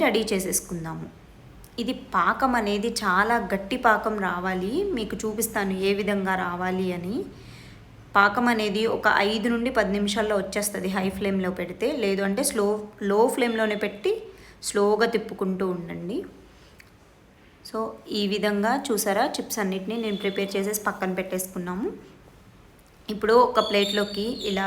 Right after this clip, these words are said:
వేసుకున్న తర్వాత ఇలాచీ పౌడరు ఒక టూ స్పూన్స్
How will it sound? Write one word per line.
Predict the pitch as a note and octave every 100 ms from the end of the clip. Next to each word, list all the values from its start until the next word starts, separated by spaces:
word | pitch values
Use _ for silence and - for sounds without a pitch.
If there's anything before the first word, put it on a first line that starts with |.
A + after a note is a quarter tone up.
| F#3+
వేసుకున్న | F#3 F#3 G#3+ G#3+ G#3
తర్వాత | F3+ F3 F3 G3+ A#3 - G#3+
ఇలాచీ | G3 G#3+ A3 C4+ -
పౌడరు | F#3 F3+ F#3 C#4 G#4+ - - - - - - G#3+
ఒక | B3 B3
టూ | - C#4 C#4
స్పూన్స్ | - C4